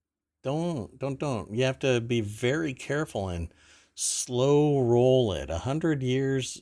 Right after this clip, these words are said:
is not long enough to allow for this change. Well, under the new definition hammered out after the twenty twenty census, the mu-, the minimum population required for an area to be considered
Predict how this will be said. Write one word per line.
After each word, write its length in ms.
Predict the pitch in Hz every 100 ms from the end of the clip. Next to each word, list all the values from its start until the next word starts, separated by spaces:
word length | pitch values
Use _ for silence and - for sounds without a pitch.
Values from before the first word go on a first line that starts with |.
| -
is 420 | 104 101 95 - _ _ _ _ _ _ _ -
not 480 | 107 104 107 107
long 380 | 107 98 98 95
enough 480 | 87 87 87 90 - _
to 560 | - - 80 78 80 78 _ _ _ _ _ _ _ _ _ _ -
allow 380 | 82 80 82 85
for 160 | -
this 220 | 87 80 -
change. 600 | - 87 82 78 80 117
Well, 320 | 135 131 - _ _ _ _ _ _ -
under 220 | 135 131
the 80 | 110
new 220 | 110 127
definition 560 | 120 104 110 101 92 101
hammered 280 | 110 104 101
out 300 | 98 101 104 -
after 280 | 123 120 -
the 80 | 101
twenty 340 | 101 107 95
twenty 320 | 90 - 85 87
census, 500 | - 104 - 95 87
the 120 | 90
mu-, 240 | 87 90 - - -
the 280 | 98 85 85
minimum 440 | 117 147 117 95
population 640 | 87 87 90 87 87 87
required 400 | 85 - 90 87
for 180 | - 85
an 100 | 82
area 300 | 92 92 90
to 100 | 87
be 140 | 85
considered 500 | 85 92 85 90 80